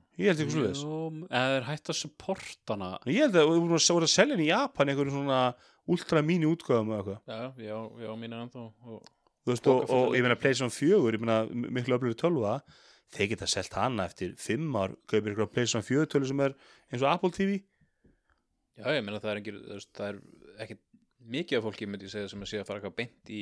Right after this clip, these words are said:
Speaker 3: PlayStation fimm þegar hún kemur út.
Speaker 1: Nei,
Speaker 3: Hún er
Speaker 1: menn
Speaker 3: bara
Speaker 1: það
Speaker 3: kostalega fáránlega pening.
Speaker 2: En alltaf líka búin að lengja líftímann á P S fjögur með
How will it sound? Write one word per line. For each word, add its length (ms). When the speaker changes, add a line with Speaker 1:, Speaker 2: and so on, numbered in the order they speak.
Speaker 3:
PlayStation 400
fimm 300
þegar 240
hún 80
kemur 260
út. 140
Speaker 1:
Nei, 80
Speaker 3:
Hún 80
er 80
Speaker 1:
menn 80
Speaker 3:
bara 80
Speaker 1:
það 160
Speaker 3:
kostalega 320
fáránlega 400
pening. 220
Speaker 2:
En 80
alltaf 160
líka 240
búin 80
að 140
lengja 260
líftímann 560
á 80
P 240
S 80
fjögur 240
með 220